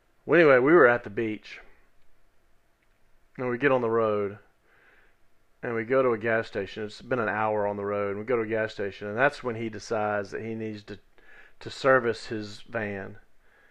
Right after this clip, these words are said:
And we're not on the, the cool, winded beach anymore. We're in the hot inland desert,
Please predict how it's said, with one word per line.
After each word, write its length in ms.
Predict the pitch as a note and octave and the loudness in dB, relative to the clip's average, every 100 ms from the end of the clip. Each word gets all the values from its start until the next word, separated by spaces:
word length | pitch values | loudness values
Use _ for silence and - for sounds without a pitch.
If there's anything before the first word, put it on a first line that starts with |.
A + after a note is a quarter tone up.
| _ _ | _ _
And 120 | - C#3+ | -2 2
we're 100 | D#3 | 6
not 200 | D#3 D3+ | 6 6
on 160 | C#3+ | 4
the, 240 | B2+ A#2+ - - | 0 -2 -8 -6
the 380 | B2 A#2 A#2 - | 0 0 0 -6
cool, 340 | - C#3+ C3+ | -4 -2 0
winded 360 | B2+ B2+ A#2 G#2+ | 2 0 -2 -4
beach 460 | A#2 A2+ - - - | -4 -4 -8 -14 -10
anymore. 500 | A2 G#2 G2+ G2+ G2+ | -8 -6 -4 -2 0
We're 200 | A2+ A#2+ | 0 0
in 180 | A#2 A2+ | -2 -4
the 80 | G#2+ | -6
hot 420 | G2+ A#2+ A2 - | -2 0 0 -2
inland 500 | A#2+ A#2 A2+ G#2 G2 | -6 -6 -6 -8 -8
desert, 460 | G#2 G#2+ G2+ F#2+ | -4 -4 -4 -8